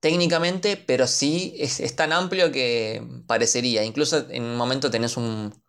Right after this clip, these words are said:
un mapa que tenés que verlo, eh,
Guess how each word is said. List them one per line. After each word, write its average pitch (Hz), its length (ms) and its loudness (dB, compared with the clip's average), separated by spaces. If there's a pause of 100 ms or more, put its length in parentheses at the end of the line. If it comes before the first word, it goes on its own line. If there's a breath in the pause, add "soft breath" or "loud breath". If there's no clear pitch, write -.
(160)
un 123 180 0
mapa 135 600 0 (180)
que 98 560 -2
tenés 113 220 0
que 117 140 2
verlo, 123 760 2 (440 loud breath)
eh, 101 440 -2